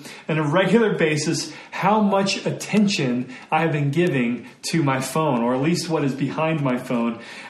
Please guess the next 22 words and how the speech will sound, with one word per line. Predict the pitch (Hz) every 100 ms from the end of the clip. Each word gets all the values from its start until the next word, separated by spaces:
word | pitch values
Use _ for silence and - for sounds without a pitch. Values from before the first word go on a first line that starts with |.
| 156
Uh, |
I | 156 160 175
like | 220 247
to |
think | 226 233 214
of |
myself | 185 175 - 170 160
even | 185 175 170
as | 156 143
having | 180 170 156
digital | 151 175 175 165
restraint. | 135 131 - - 175 143 110 - - - _ _ - - - - - - - -
But | 170
my | 170 160
phone | - 202 220
reminds | 208 190 185 180 160
me | 160
weekly | 143 190 285 - 147 110 104 - - -
that | 165
apparently | 165 - 196 208 196 202
I | - 156 160 160 139 - - - - _ _ 143
don't. | 143 127 - -